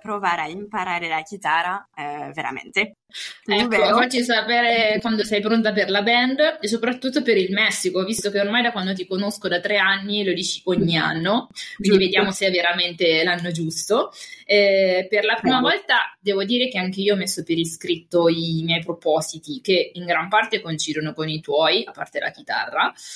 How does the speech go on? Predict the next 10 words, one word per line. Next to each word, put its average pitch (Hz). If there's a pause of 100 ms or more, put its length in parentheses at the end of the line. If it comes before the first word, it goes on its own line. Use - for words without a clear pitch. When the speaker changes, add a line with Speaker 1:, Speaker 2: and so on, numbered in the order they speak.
(240)
Speaker 2:
e, 233
eh, 175 (180)
parlando 180
anche 175
un 175
attimo 165
di 160
propositi 156 (140)
seri, 202
eh, 156